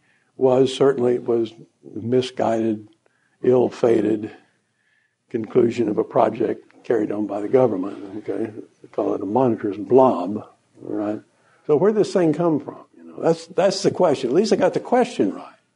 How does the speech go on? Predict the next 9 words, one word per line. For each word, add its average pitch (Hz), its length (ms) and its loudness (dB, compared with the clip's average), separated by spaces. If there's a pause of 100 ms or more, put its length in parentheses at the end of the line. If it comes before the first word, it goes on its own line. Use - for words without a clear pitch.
(240)
right? 123 220 -6 (1600)
Now, 135 500 0 (1400)
the 151 100 0
Chicago 175 920 2
show, 151 280 0
Chicagoan 156 640 0
show, 135 280 0
shoves 196 580 0
the 180 200 0